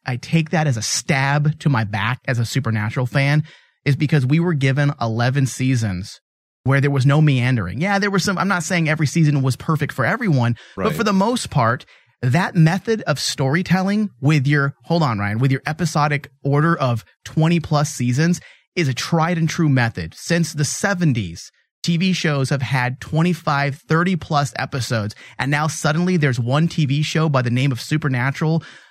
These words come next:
Speaker 1: uh, and it started in season twelve and season thirteen. They just can't do it. It's
Speaker 2: Yeah.
Speaker 1: too, it's too hard for them. So they're gonna cu-, they're gonna use that as an excuse. "We're gonna cut the episodes down so that it's easier to satisfy fans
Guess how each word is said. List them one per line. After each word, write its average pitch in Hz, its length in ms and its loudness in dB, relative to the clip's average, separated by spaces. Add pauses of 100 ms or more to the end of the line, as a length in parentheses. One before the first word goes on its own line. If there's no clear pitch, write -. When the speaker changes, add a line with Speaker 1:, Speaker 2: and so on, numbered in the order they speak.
(120)
Speaker 1:
uh, 117 40 -2
and 120 480 -4
it 160 80 -6
started 160 380 0
in 127 100 0
season 156 400 2
twelve 139 380 2
and 127 80 0
season 139 240 2
thirteen. 147 360 2
They 123 160 2
just 127 280 0
can't 131 240 0
do 123 160 2
it. 196 120 -2 (300)
It's 85 180 -4
Speaker 2:
Yeah. 76 100 0 (160)
Speaker 1:
too, - 60 -
it's - 160 -4
too 208 260 2
hard 156 380 0
for 220 180 -6
them. 220 260 0 (160)
So 151 180 2
they're 151 140 2
gonna 170 180 0
cu-, - 220 -12
they're 160 160 0
gonna 175 140 2
use 147 340 2
that 147 220 0
as 139 180 0
an 123 100 -2
excuse. 135 540 -2
"We're 143 120 0
gonna 117 140 -2
cut 151 300 -2
the 151 120 2
episodes 139 460 -2
down 123 340 2 (260)
so 165 200 0
that 143 140 2
it's 127 160 -4
easier 165 640 4 (300)
to 151 140 2
satisfy 151 560 0
fans 120 640 0